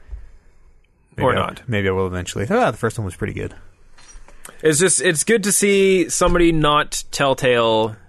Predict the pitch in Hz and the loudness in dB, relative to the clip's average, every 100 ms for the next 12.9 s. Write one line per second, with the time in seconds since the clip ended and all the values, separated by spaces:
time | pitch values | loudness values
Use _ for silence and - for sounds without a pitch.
0 | - - - _ _ _ 123 127 123 120 | -20 -20 -20 _ _ _ -2 0 0 -2
1 | 117 107 113 110 107 107 110 107 101 98 | -2 -2 0 0 -2 -2 -2 0 -2 0
2 | 104 - 104 107 101 101 110 - - - | -2 -2 -4 -4 -4 -6 -8 -8 -12 -6
3 | 101 87 - - _ _ - - - 117 | -4 -4 -8 -14 _ _ -20 -20 -8 -4
4 | 120 139 139 123 123 127 127 131 131 117 | 0 0 0 0 2 2 2 2 0 -4
5 | 95 107 113 113 110 95 _ _ 110 110 | -4 -2 -2 0 -2 -4 _ _ -6 -2
6 | 120 113 101 - 117 123 143 143 - 135 | 0 0 -4 -6 -4 -2 -2 -2 -2 0
7 | 160 - - - - - - - 175 175 | 0 -6 -12 -18 -20 -20 -8 2 2 4
8 | 196 180 180 143 147 143 143 143 135 139 | 0 0 0 2 2 2 0 -2 -2 -2
9 | 127 117 - 120 120 131 165 135 180 185 | -2 -2 -2 0 2 2 2 4 2 4
10 | 180 175 156 156 - 156 156 165 165 135 | 4 2 0 -4 -2 0 2 4 2 0
11 | 127 147 147 147 135 127 127 127 117 113 | 0 4 6 4 2 -2 0 2 2 2
12 | 127 147 151 151 180 196 - - | 2 0 -2 0 0 0 -6 -10